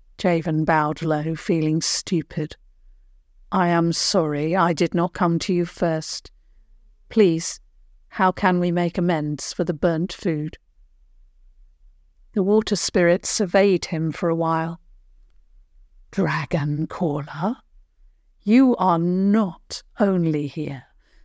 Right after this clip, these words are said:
to care for the people and the dragons. There are many of us, magical folk, who have taken refuge in the Forgotten Valley. And you are here to protect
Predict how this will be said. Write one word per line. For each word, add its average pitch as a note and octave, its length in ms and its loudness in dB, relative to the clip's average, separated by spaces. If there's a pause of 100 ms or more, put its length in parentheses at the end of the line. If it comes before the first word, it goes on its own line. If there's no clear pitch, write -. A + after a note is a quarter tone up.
to - 100 2
care E3 440 0
for G3 140 -2
the G3 140 4
people E3+ 480 0
and E3 140 -2
the G3 80 2
dragons. D3+ 760 -2 (500)
There D3 140 -8
are D3+ 160 -2
many D3+ 500 -4
of D#3 140 -2
us, - 440 -8 (280)
magical A#3+ 840 2
folk, D3 320 -2 (500)
who F3+ 140 0
have E3+ 200 -2
taken F#3 480 0
refuge F3 680 -2
in E3+ 120 0
the E3+ 80 2
Forgotten E3 680 -2
Valley. D3 540 -2 (760)
And D#3 220 -4
you F#3 200 0
are G3 160 4
here E3+ 320 4
to - 160 -4
protect - 560 -2